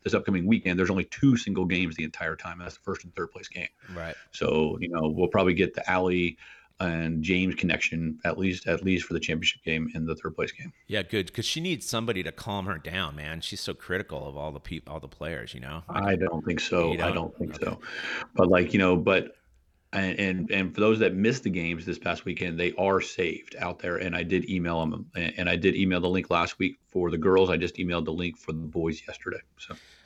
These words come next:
Speaker 2: Uh, Sabrina and Allie during their, their, uh, b-, b-, their streaming always mentioned, you know, "Hey, tw-, uh, give us tweets at T X Water Polo," and, uh, <laughs> it was great.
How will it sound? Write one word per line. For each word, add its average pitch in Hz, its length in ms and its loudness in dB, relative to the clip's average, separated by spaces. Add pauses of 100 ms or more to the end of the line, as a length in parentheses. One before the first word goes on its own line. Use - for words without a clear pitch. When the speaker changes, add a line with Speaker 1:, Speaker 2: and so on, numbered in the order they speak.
(160)
Speaker 2:
Uh, 92 200 -8
Sabrina 135 440 2
and 120 140 6
Allie 110 380 4
during 95 280 0
their, 90 400 0
their, 87 400 -2
uh, 82 160 0
b-, 80 120 -10 (100)
b-, - 80 -14 (200)
their 87 260 -2
streaming 95 540 -4
always 92 420 -2
mentioned, 85 420 -6
you 78 100 -6
know, 78 60 -4
"Hey, 110 300 0
tw-, - 280 -8
uh, 90 140 -4 (220)
give 107 140 -4
us 110 140 -6
tweets 104 420 -8
at 82 120 -8 (240)
T 101 180 -4
X - 140 -8
Water 87 180 -2
Polo," 71 400 -8
and, 78 340 -8
uh, 76 240 -6 (200)
<laughs> - 180 -20
it 139 80 -8
was 214 160 -4
great. 123 420 2